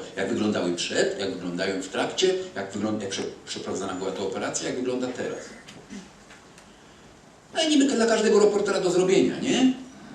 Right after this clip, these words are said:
Ale to był mój kolega. Ewka była moim kolegą. We wojnę jaruzelską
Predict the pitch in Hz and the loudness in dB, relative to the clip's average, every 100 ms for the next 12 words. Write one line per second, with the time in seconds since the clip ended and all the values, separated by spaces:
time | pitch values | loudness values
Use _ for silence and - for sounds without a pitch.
0 | - - - - - - - - - - | -18 -20 -20 -20 -20 -20 -20 -20 -12 -2
1 | 123 120 127 113 117 123 165 170 123 - | 2 4 4 4 4 2 2 0 -2 -6
2 | - - - - - - - - - - | -14 -20 -20 -20 -20 -20 -14 -14 -14 -20
3 | - - - - 120 - 120 123 127 123 | -20 -20 -20 -6 -4 -2 -2 2 2 2
4 | 123 156 156 90 - - - - - - | 0 0 -2 -2 -6 -12 -20 -20 -20 -20
5 | - - - - - - 117 147 185 165 | -20 -20 -20 -20 -20 -4 -2 4 4 4
6 | 117 - - - - 80 87 | 2 0 -2 -2 -4 -4 -6